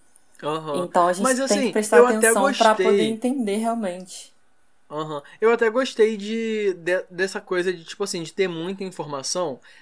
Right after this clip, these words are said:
Speaker 1: Te-, eu já ouvi gente reclamando disso, mas eu gostei,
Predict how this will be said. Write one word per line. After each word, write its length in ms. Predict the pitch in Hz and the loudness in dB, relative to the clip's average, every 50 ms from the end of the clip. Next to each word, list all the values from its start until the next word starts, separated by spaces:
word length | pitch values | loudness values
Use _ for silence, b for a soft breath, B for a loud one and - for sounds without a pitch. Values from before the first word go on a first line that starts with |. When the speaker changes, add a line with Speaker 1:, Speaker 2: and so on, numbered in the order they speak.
| b b | b b
Speaker 1:
Te-, 140 | b 226 226 - | b -2 -2 -2
eu 420 | 214 226 254 294 320 330 311 269 | -2 -4 -2 -2 -2 -4 -4 -4
já 240 | 226 202 196 185 175 | -2 -2 0 0 0
ouvi 460 | 185 196 208 226 202 160 165 180 208 | 0 0 0 0 -2 -2 -4 -4 -4
gente 280 | 196 190 185 196 190 220 | -4 -4 -6 -6 -6 -6
reclamando 540 | 196 202 196 - 220 214 202 196 208 226 240 | -6 -6 -4 -4 -4 -4 -4 -4 -4 -6 -6
disso, 480 | 175 160 139 135 127 - - - 123 - b b b b b b | -6 -6 -8 -8 -10 -12 -14 -16 -16 -18 b b b b b b
mas 360 | 165 180 202 220 247 240 - - | -4 0 2 2 2 0 -2 -2
eu 120 | 233 233 | -2 -2
gostei, 600 | 208 196 240 254 240 - - - 190 170 165 160 | 0 0 -2 -2 -2 -4 -2 -2 0 0 -2 -6